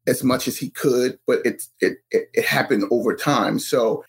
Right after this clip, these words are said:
you know, by the time I would say I was, you know, seven or eight,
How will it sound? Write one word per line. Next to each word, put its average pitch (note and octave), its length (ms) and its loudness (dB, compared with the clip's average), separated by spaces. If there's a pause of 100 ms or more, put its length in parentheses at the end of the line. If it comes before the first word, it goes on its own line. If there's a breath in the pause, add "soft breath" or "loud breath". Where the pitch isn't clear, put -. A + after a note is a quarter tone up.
you D3+ 80 2
know, C3 120 2
by C#3 200 0
the C#3+ 80 0
time C3+ 300 0
I B2+ 60 0
would B2 140 0
say A2+ 400 0
I - 160 -2
was, G#2+ 500 -2
you D3 100 -2
know, - 200 -4
seven - 880 -4
or G#2 220 -2
eight, C3 300 0